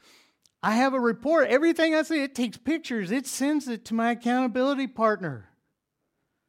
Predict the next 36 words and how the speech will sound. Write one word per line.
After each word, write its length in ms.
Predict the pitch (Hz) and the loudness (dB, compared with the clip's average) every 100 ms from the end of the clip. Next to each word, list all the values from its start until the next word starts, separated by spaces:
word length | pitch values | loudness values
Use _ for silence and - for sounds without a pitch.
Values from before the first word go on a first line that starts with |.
| _ _ _ _ _ - | _ _ _ _ _ -4
And 80 | |
you 60 | 202 | 0
know 80 | 254 | 2
what? 80 | 254 | 2
I 120 | 262 | 2
got 280 | 247 214 - | 2 0 -2
two 180 | 254 | -4
guys 360 | 233 254 254 220 | 2 4 2 2
on 200 | 240 240 | 0 2
there 240 | 262 269 | 0 0
that 180 | 247 214 | 0 2
it'll 220 | 240 247 | 0 -2
send 340 | - 247 262 254 | -6 -2 -2 0
me 460 | 277 285 220 160 - _ _ _ _ _ _ _ _ _ _ _ _ _ _ | 0 0 -2 -6 -20 _ _ _ _ _ _ _ _ _ _ _ _ _ _
reports. 580 | 196 196 240 285 226 - | -8 -4 0 0 0 0
What 180 | 208 240 | 2 2
are 80 | |
they 180 | 240 254 | 4 2
just 240 | 220 202 - | 2 -8 -6
checking 380 | 226 240 247 | -4 -2 -2
on 140 | 240 240 | 0 0
their 120 | 240 | -2
phone? 640 | - 247 277 240 147 113 101 _ _ _ _ _ _ _ _ _ _ _ _ _ _ _ _ _ _ _ - | -2 -2 -2 -4 -6 -10 -18 _ _ _ _ _ _ _ _ _ _ _ _ _ _ _ _ _ _ _ -8
What 160 | 190 | -2
are 80 | 247 | 0
they 180 | 240 226 | 0 -2
reading 480 | 202 247 233 226 214 | -2 -4 -2 -2 0
on 140 | 220 | 0
the, 240 | 220 214 | -2 -2
seeing 380 | 208 233 247 240 | -4 -4 -2 -2
on 140 | 226 220 | -2 -2
the 140 | 214 | -4
internet? 680 | 226 254 220 170 123 113 _ _ _ | -4 -4 -4 -6 -8 -14 _ _ _
We 200 | 269 302 | 2 4
need 600 | 277 262 302 302 254 196 - _ | 4 4 4 4 2 -4 -10 _
that 380 | 247 247 247 247 | 4 6 4 0